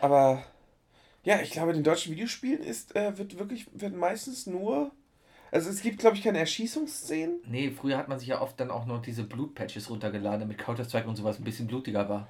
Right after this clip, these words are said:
Speaker 1: Ja, klar, wenn du ein Spiel unter achtzehn haben willst, darfst du kein Blut haben.
Speaker 2: Ja,
Speaker 1: Also,
Speaker 2: ja.
Speaker 1: äh, ich glaub, in, in, in, irgendwann kam vor ein paar Jahren
Speaker 2: Ja,
Speaker 1: der
Speaker 2: ich
Speaker 1: Hype raus, äh, bei Call of Duty war das so,
Speaker 2: Ja.
Speaker 1: die unter achtzehn Version, wenn du getroffen wurdest, hast du kein Blut f-, gespritzt,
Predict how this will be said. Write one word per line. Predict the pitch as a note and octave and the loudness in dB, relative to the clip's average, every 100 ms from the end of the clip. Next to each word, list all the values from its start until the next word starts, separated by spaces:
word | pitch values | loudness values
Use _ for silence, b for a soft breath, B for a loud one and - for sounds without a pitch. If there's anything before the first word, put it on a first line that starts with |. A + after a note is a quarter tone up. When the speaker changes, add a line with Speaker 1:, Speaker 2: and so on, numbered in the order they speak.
| - - | -12 10
Speaker 1:
Ja, | F3+ F#3 | 12 12
klar, | D#3 F#3+ | 12 12
wenn | D3 | 12
du | C#3+ | 6
ein | |
Spiel | - G3 | 4 4
unter | F3+ E3+ - | 8 8 8
achtzehn | - G#3 | 4 4
haben | G3+ | 4
willst, | G3 G3 | 4 4
darfst | F3+ G3 | 2 2
du | |
kein | E3+ | 2
Blut | D#3 | 2
haben. | C3 A#2 A#2+ | 0 -2 2
Speaker 2:
Ja, | |
Speaker 1:
Also, | C#3+ D3 | 6 12
Speaker 2:
ja. | D3 D3 | 12 12
Speaker 1:
äh, | C#3 | 12
ich | D3+ | 10
glaub, | F3 F3 | 8 8
in, | F3 D#3+ - | 2 2 0
in, | - D3+ B2 - | 0 0 0 -4
in, | - - - - - - | -6 -6 -10 -20 -8 2
irgendwann | F#3+ A3 G#3 G3+ | 4 6 4 2
kam | F#3+ G#3 | 0 2
vor | G#3 G3 | 2 2
ein | |
paar | G3+ F#3 | 4 4
Jahren | F#3+ | 8
Speaker 2:
Ja, | B2+ | 8
Speaker 1:
der | |
Speaker 2:
ich | C#3+ | 10
Speaker 1:
Hype | F3+ G3+ | 10 10
raus, | A3 - B B B | 6 6 B B B
äh, | D3+ D3+ - - - - - - E2+ - | 12 12 12 6 -14 -14 -18 -10 -8 -2
bei | D3 | 0
Call | D3+ F#3+ | 6 8
of | F3 | 8
Duty | A3+ A3+ E3+ | 6 -6 2
war | A2 | 4
das | G#2+ - | 4 2
so, | C3 | 0
Speaker 2:
Ja. | A2 A#2 C3+ | 0 0 0
Speaker 1:
die | C#3+ - - | 0 -2 -2
unter | F3 G3 - | 0 4 4
achtzehn | B2+ - D3 | 2 0 0
Version, | C3 C#3+ F3+ G3+ b b - | 4 4 4 0 b b 2
wenn | D3+ | 4
du | E3+ | 6
getroffen | D#3 A3+ A3+ E3 | 4 0 2 2
wurdest, | D3+ F3+ | 2 -2
hast | - | -8
du | |
kein | D#3 D#3+ C#3+ | 4 4 4
Blut | - - D#3+ B3 | -2 -4 2 2
f-, | - - | 0 -4
gespritzt, | - C3+ E3+ - - | -4 0 2 2 0